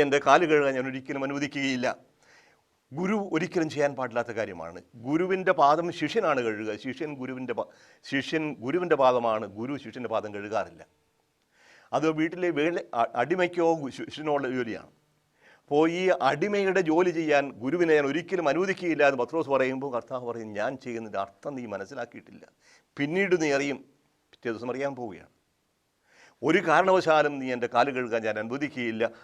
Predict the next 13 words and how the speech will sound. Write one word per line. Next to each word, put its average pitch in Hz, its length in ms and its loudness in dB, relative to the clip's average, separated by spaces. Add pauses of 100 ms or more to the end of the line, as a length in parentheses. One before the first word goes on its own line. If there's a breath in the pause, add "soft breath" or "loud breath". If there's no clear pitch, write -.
(100)
അത്രമാത്രം 120 680 -2 (120)
വിനീതനായി 107 640 -4
പത്രോസ്. - 420 -20 (360)
"ഏ, 117 60 -10
ഗുരു 175 460 -4
എൻ്റെ 135 220 -6
കാല് 117 300 -8
കഴുകുകയോ? 87 380 -14 (320)
പൊള്ളും." 123 280 -8 (1700 soft breath)
അപ്പോഴാണ് 170 380 2
യേശു 143 160 -2
പറയുക, 131 320 4
"ഞാൻ 131 320 4